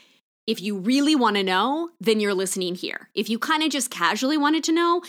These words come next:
then you actually don't need to know the details 'cause you don't care that much. Zero judgment. It's just,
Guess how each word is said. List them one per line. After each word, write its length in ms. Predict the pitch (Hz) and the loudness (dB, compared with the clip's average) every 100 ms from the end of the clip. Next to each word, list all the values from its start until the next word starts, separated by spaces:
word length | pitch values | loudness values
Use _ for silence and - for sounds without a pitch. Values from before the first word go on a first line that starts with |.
| - | -6
then 120 | - 240 | -2 2
you 120 | 320 | 2
actually 240 | 339 339 | 2 2
don't 160 | 254 226 | 2 2
need 120 | 202 | -2
to 60 | 185 | -2
know 140 | 175 | -4
the 80 | 175 | -4
details 340 | 170 185 240 | -4 -2 -2
'cause 160 | 240 269 | -2 0
you 60 | 320 | 2
don't 140 | 339 | 2
care 160 | 349 392 | 2 0
that 140 | - | 0
much. 220 | 160 - | 0 -4
Zero 380 | 185 302 359 330 | -4 -2 0 0
judgment. 440 | 277 320 262 175 - | 2 0 -2 -8 -6
It's 200 | 208 - | -6 -2
just, 340 | 214 202 - | -2 -2 -6